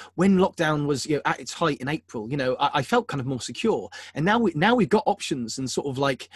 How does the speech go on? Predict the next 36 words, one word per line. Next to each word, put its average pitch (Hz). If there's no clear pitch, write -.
um, 147
you 156
know, 147
uh, 156
uh, 156
sort 151
of, 156
uh, -
we 156
can 160
do 214
things 180
and 151
they're 143
legal, 175
but 160
there's 139
still 156
a 127
shroud 151
of 131
kind 143
of 127
like 131
confusion 156
or 135
worry 147
about 127
what 123
other 131
people 160
might 165
think 170
or 139
whether, 131
um, 139